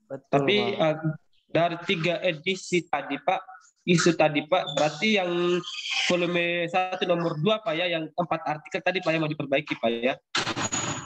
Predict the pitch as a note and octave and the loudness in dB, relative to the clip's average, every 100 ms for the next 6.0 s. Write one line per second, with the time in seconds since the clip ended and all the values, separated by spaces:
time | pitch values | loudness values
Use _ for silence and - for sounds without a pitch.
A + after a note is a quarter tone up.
0 | - D#3+ D#3 F#3 F3+ D3+ A#2 - _ _ | 0 0 2 0 2 2 0 -4 _ _
1 | _ _ _ _ _ _ _ _ - - | _ _ _ _ _ _ _ _ -20 -20
2 | - C3+ B2 A2+ G#2+ C3 E3+ G3+ G3+ F3 | -6 -2 0 -2 -2 -2 0 -2 2 2
3 | - - - F3+ G3 F#3 F3+ A#3 A3+ D#3+ | 2 -4 -10 -6 -4 0 -2 -2 2 4
4 | E3 E3 G3+ F#3 F3 E3+ F3 F3 F3+ G3+ | 4 4 2 2 0 0 -2 -4 -4 -4
5 | F#3+ F3 D3 D3 D3+ D3 - C#3+ C#3 | -2 0 0 -2 -6 -6 -6 -2 -2